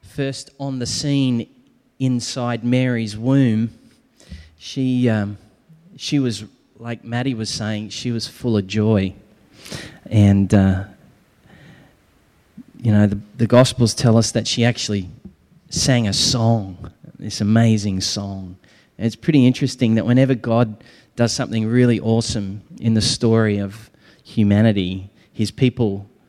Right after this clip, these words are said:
wanna write a song about it, you know. And, um, and so anyway, Mary wrote this song, and, and, uh, and it was out of this great experience of joy that she was carrying, uh, Jesus.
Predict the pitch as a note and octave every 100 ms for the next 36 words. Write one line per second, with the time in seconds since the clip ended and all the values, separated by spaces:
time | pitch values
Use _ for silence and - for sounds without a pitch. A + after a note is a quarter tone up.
0 | _ - G2+ G2+ G#2 F#2+ - - A2 A2+
1 | G#2+ F#2+ F#2+ G2 - G2 G2 A2+ - _
2 | - - _ - A#2 A2 G#2+ G#2 A2 G#2
3 | G2 F#2 - _ - - _ _ A2+ -
4 | C3+ C3+ A#2+ A2+ A#2+ C3 C3+ A2+ A2 -
5 | G#2 - - A#2 A#2 G#2 G2 F#2+ - _
6 | _ _ _ _ _ _ - - - A#2+
7 | A2+ G#2+ G#2 A2 G#2 A2+ A#2 A#2+ C#3 C#3
8 | A#2+ G#2+ - - _ - A2 - B2+ C3+
9 | C3 - - A#2+ A2+ G2+ G#2+ F2+ F#2 G#2+
10 | A2 G2+ F2+ F2 - _ _ _ _ _
11 | _ _ _ - - - A2+ G2 - A#2
12 | A2+ A2+ G2 F#2 _ _ _ _ _ -
13 | G#2 G2 F2+ A2+ A#2+ A#2+ G2+ - -